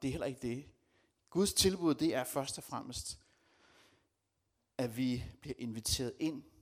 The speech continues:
i en relation med Jesus Kristus, som er hans søn. Det er ligesom,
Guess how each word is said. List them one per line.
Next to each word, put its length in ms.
i 40
en 180
relation 600
med 100
Jesus 320
Kristus, 600
som 180
er 40
hans 260
søn. 320
Det 240
er 40
ligesom, 520